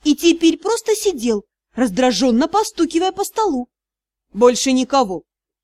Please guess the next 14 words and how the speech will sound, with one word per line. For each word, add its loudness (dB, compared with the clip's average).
ответил -2
Элохар. -12
«Ты 0
сомневаешься 0
в -4
её 0
искренности, -4
Дея? 0
Поверь, 0
она 2
рассказала 0
всё, 0
что -4
знала». -4